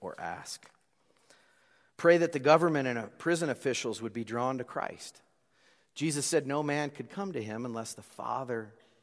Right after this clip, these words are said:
drew them. Pray that the Father would draw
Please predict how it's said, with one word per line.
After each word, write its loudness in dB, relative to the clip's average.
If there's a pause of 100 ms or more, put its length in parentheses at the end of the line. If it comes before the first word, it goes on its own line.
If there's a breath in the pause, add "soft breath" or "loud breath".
(200 soft breath)
drew -4
them. -16 (460)
Pray -10
that -10
the -12
Father -4
would -10
draw -2